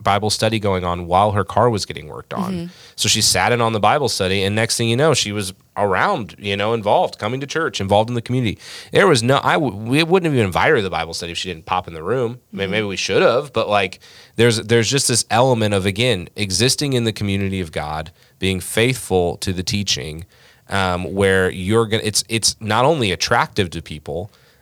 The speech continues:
Speaker 1: um, you're gonna see people <laughs> wondering what you're doing.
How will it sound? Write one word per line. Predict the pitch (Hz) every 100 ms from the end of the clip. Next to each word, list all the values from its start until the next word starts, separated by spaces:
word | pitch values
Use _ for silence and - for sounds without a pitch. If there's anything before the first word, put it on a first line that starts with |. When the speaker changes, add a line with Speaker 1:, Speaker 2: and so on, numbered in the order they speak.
| _
Speaker 1:
um, | 101 95 87 85
you're | - 92
gonna | 117 120
see | 104 -
people | 160 123 101 90
<laughs> | 85
wondering | - 143 - 139
what | 123 123
you're | 107
doing. | 104 - 147 - 65